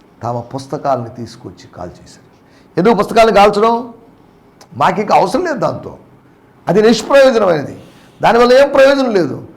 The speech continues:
అవి మమ్మల్ని మోసగించాయి, మమ్మల్ని వంచాయి. No, we don't want any magical books, we don't want any this type of evil books, అవసరం లేదు అని వాళ్ళు విశ్వసించిన తర్వాత, విశ్వాసమునకు లోబడిన తర్వాత వాళ్ళు తీర్మానం తీసుకున్నారు.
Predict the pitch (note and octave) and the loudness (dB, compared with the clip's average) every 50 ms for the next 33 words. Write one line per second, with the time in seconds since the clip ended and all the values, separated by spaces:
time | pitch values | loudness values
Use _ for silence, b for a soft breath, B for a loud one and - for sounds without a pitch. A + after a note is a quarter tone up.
0 | B B B - E3+ G3+ A3+ A3+ A3+ A3+ A#3+ A#3+ A#3+ G#3+ G#3 G#3 F#3+ F#3 F#3 G3+ | B B B -4 0 0 2 2 2 2 2 2 2 2 2 -2 -2 -2 0 0
1 | A#3+ G#3+ C4+ C4+ C4+ B3 F#3+ - A3 F3+ F3 F3 F3 F#3+ F#3+ G3 G#3 A#3 A3+ - | 2 2 2 0 0 0 0 0 0 0 0 0 0 0 0 0 0 0 0 -2
2 | C#4 C4+ - G3+ E3+ D#3+ G3 B3+ A#3 E3 C#3 D#3 G#3+ A3+ B3 B3+ B3+ G#3+ A#3+ A#3 | -2 0 0 -2 0 0 2 2 2 2 0 0 0 2 2 2 0 2 0 0
3 | A#3 G3+ A3 A3 A3 A3 G3 F3 E3+ F#3+ A3+ B3+ G3+ C4 C4+ C4+ B3+ G#3+ F#3+ F3+ | 0 0 -2 -2 -2 -2 -2 -2 0 0 0 0 0 0 0 2 2 2 2 2
4 | - - - - - - - - _ _ _ _ _ _ _ _ _ _ _ _ | 0 0 0 -4 -12 -18 -20 -20 _ _ _ _ _ _ _ _ _ _ _ _
5 | _ _ _ _ _ _ _ _ _ _ _ _ _ - E3 G3+ A3 B3+ C4+ B3+ | _ _ _ _ _ _ _ _ _ _ _ _ _ -2 0 2 4 2 2 2
6 | B3+ B3+ C4 B3 G3+ A#3 A#3+ B3 B3+ B3 A#3 G#3 G3 - - - - _ _ _ | 0 0 0 0 0 0 0 0 0 -2 -4 -6 -8 -14 -20 -20 -20 _ _ _
7 | _ _ _ _ _ _ - C3+ D3 C4 C4+ C4+ - B3 A#3 A#3 G#3 - A3+ G#3+ | _ _ _ _ _ _ -6 0 2 2 2 2 2 0 0 0 0 0 0 0
8 | G3 D#3+ - - - - - _ _ _ _ - D4 D4 D4 C#4 A#3+ G3+ D#3 A#2+ | 0 -2 -6 -14 -20 -20 -20 _ _ _ _ -4 -2 -2 0 -2 -2 -4 -4 -6
9 | A2+ - - - - - _ _ _ _ _ _ _ _ - E3 F3+ F3 F#3 E3+ | -8 -10 -12 -18 -20 -20 _ _ _ _ _ _ _ _ -2 -2 -2 -2 -4 -4
10 | D3+ D3 C#3+ C#3 C3+ C3 B2 B2 B B B B B B - C#3 D3 D3+ C#3 C#3 | 0 0 0 0 0 -2 -2 -6 B B B B B B -4 -4 -2 -2 -4 -4
11 | C3+ C3 B2 B2+ C3+ C#3 - - C#3 D#3 F3+ F3 D3 D3 C#3+ C3 B2+ - A#2 - | -6 -6 -4 -6 -6 -6 -6 -8 -8 -6 -6 -6 -6 -8 -10 -10 -8 -8 -8 -6
12 | A#2 A#2 A#2 A#2+ B2 - D3 D#3+ C#3+ C3+ C3+ E3+ F#3+ F#3+ F3+ - D#3 C#3+ C3+ C3 | -6 -6 -6 -6 -8 -8 -8 -8 -6 -6 -4 -4 -2 -2 -4 -4 -6 -6 -4 -4
13 | C3 C3+ C3+ D#3+ E3 D#3+ D3 C3+ B2+ D3+ F3 G3+ G3+ A3+ A3+ G#3 F#3 G3 F#3 E3+ | -2 -2 0 0 -2 -2 -4 -4 -4 -4 -2 -2 -2 -2 -2 -2 -4 -4 -4 -4
14 | D#3+ D3+ C3 B2 B2 A#2+ - - - G2+ F#2 - | -6 -8 -8 -10 -12 -12 -14 -18 -20 -20 -20 -20